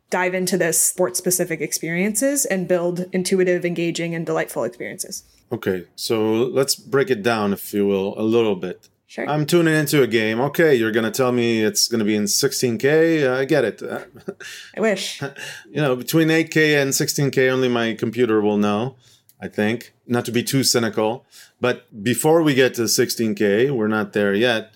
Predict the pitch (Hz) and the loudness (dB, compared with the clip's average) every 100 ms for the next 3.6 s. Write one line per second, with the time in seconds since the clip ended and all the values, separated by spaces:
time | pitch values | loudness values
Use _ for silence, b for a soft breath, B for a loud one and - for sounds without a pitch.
0 | _ - 131 143 147 151 147 156 143 139 | _ -8 -2 0 2 -2 0 0 2 0
1 | 135 - 143 127 127 104 101 - 123 120 | 0 0 0 0 0 -2 -2 -2 0 0
2 | 117 104 95 - _ _ - 135 131 127 | -2 -4 -6 -10 _ _ -6 -2 0 -2
3 | 113 110 113 - 120 101 | -4 -6 -6 -6 -6 -8